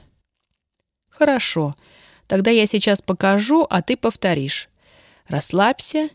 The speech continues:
и делай, что хочешь. Не заботься о приличиях. Языка не бойся, он совсем не страшный". Геральт наклонился ко мне и прильнул к губам.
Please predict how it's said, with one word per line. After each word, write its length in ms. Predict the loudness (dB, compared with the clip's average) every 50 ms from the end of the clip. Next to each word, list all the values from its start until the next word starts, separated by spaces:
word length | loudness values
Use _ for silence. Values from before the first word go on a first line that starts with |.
| _ _ _ _ _ _
и 140 | -2 0 0
делай, 460 | 2 2 2 4 4 4 4 2 0
что 260 | -2 -2 -2 -2 -2
хочешь. 600 | -2 0 0 0 0 0 -4 -8 -8 -8 -10 -10 _
Не 140 | 2 2 2
заботься 560 | 4 4 2 2 2 0 0 -2 -6 -6 -8
о 20 | -8
приличиях. 760 | _ -6 -4 -4 -4 -6 -6 -6 -8 -10 -10 -14 -20 _ _ _ _ _ _ _ _ _
Языка 400 | 0 0 2 2 0 0 0 2
не 140 | 2 2 2
бойся, 600 | 2 2 2 2 2 2 -2 -4 -6 -6 -6 -6 _ _ _
он 140 | -2 -2 0
совсем 360 | -2 -4 -2 -2 0 0 2
не 120 | 0 0
страшный". 680 | -2 -4 -8 -6 -6 -4 -4 -6 -6 -6 -8 -14 -16 _ _ _ _ _ _ _ _ _ _ _ _ _ _ _ _ _ _ _ _ _ _ _ _
Геральт 440 | -4 -2 0 0 0 -2 -2 -4 -6
наклонился 600 | -6 -4 -2 -2 0 0 0 0 -2 -4 -8 -8
ко 160 | _ -4 -2
мне 320 | 0 0 0 0 0 -2
и 180 | -4 _ -4 -4
прильнул 560 | _ 0 0 2 2 2 2 2 2 2 0
к 40 | 0
губам. 440 | 0 -2 0 0 -4 -4 -6 -10